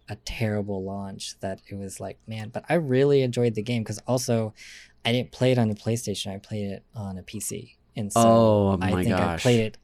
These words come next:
Speaker 1: I got to play it right how they wanted it. And then
Speaker 2: Yeah.
Speaker 1: I never really had any issues with the game. I was like, "I don't know what you guys talk about. This is great."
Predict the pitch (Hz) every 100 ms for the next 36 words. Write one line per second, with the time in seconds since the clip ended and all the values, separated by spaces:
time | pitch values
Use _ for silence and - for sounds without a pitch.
0 | _ - 117 123 113 - 107 - 98 101
1 | 95 92 _ - - 101 92 95 98 95
2 | 92 90 - 107 101 101 90 82 - -
3 | 131 147 123 110 107 107 101 101 98 95
4 | 98 - - _ _ _ _ - 123 -
5 | 104 95 110 - 107 98 104 113 95 95
6 | 92 - 131 170 104 101 - 123 117 101
7 | 117 - 113